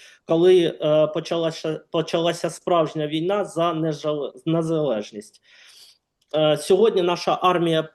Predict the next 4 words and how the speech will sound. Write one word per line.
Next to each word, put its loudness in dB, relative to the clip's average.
пройшла 0
значну -2
трансформацію -4
завдяки 0